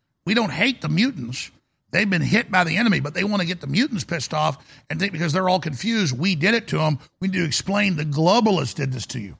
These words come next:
So it's literally the plot from The Last Man on Earth or from Omega Man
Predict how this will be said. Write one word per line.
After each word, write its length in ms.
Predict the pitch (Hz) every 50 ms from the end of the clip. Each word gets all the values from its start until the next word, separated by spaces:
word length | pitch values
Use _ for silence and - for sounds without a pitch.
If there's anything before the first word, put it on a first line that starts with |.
| _ _ _ _ _ -
So 120 | - 190 190
it's 200 | 147 - - -
literally 300 | 151 214 262 254 208 175
the 80 | 143
plot 560 | 113 - - 202 220 208 180 151 135 - - _ _ _ _ _ _ -
from 160 | - 180 170
The 60 | 151
Last 360 | 151 175 196 196 170 - -
Man 300 | 165 170 175 180 170 170
on 240 | - - 151 151 143
Earth 440 | 160 190 196 196 190 - - - - _ _ _ _ _ _ _ _ _ _ _ _ _ _ _ _ _ - -
or 240 | 180 180 175 170
from 240 | 135 - 180 180 170
Omega 440 | 156 139 135 165 202 240 226 190 147
Man 440 | 143 139 - 135 135 135 139 147